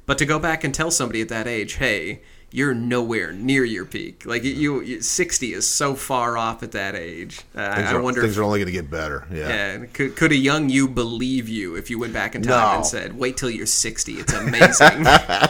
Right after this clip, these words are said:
Speaker 2: Well, when you're young, you hope you're dead by that age. You're like, "Who
Speaker 1: Right.
Speaker 2: cares?" You know? <laughs>
Speaker 1: Yeah, I wasn't thinking a, a sixty-year-old me being awesome. I was, I was, "What am I gonna have on my tombstone?" Like, that's
Speaker 2: Yeah.
Speaker 1: <laughs> yeah.
Speaker 2: Yeah.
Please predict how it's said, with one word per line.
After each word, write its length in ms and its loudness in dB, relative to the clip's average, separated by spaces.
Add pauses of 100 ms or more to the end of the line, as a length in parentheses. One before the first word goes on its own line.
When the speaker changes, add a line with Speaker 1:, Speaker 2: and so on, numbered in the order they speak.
(560)
Speaker 2:
Well, 100 4
when 80 8
you're 120 6
young, 280 10
you 80 8
hope 200 8
you're 100 2
dead 260 8
by 140 8
that 200 4
age. 240 -2
You're 80 -2
like, 300 2
"Who 120 0
Speaker 1:
Right. 140 2
Speaker 2:
cares?" 540 4
You 80 0
know? 260 2 (160)
<laughs> 120 2
Speaker 1:
Yeah, 260 10
I 240 8
wasn't 320 6
thinking 760 6
a, 280 0
a 40 2
sixty-year-old 680 0
me 200 0
being 300 -2
awesome. 540 0
I 160 0
was, 280 -2
I 100 -4
was, 200 -4 (240)
"What 280 0
am 100 -2
I 60 0
gonna 180 -2
have 200 -2
on 80 -6
my 120 -4
tombstone?" 800 -6
Like, 140 -8
that's 140 4
Speaker 2:
Yeah. 480 8
Speaker 1:
<laughs> 140 -2
yeah. 60 -6
Speaker 2:
Yeah. 280 -4